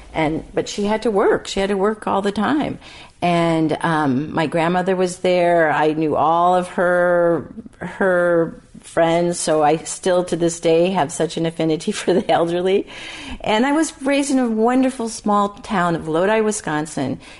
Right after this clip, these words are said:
and it does take a village. I was very involved in the school, in everything about the town, and, and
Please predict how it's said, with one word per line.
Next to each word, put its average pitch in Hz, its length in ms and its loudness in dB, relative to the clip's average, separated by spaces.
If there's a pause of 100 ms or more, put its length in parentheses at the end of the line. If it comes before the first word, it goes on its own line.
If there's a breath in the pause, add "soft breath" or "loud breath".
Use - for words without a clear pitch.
and 269 140 2
it 269 80 2
does 311 220 0
take 180 240 -6
a - 60 -10
village. - 520 -6 (240 loud breath)
I 139 80 -2
was 160 200 -2
very 180 280 2
involved 170 360 0
in 151 140 -2
the 160 60 -4
school, 202 640 2
in 147 440 -2
everything 190 760 0
about 165 360 0
the 175 80 0
town, 165 460 -2
and, 185 240 -4 (160)
and 190 220 0